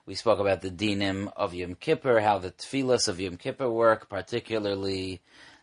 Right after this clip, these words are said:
the Shemona Esrei of Motzei Yom Kippur. Um, and then we brought a raya,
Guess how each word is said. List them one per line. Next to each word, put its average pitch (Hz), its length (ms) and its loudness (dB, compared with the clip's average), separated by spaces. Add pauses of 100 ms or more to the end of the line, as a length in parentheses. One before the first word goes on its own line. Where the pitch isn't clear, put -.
the 95 440 -6
Shemona 98 580 -2
Esrei 110 540 2
of 85 100 -8
Motzei 127 720 2
Yom 110 220 2
Kippur. 117 600 0 (920)
Um, 107 440 4
and 113 180 -6
then 175 240 2
we 160 100 4
brought 156 280 6
a - 20 8
raya, 139 800 8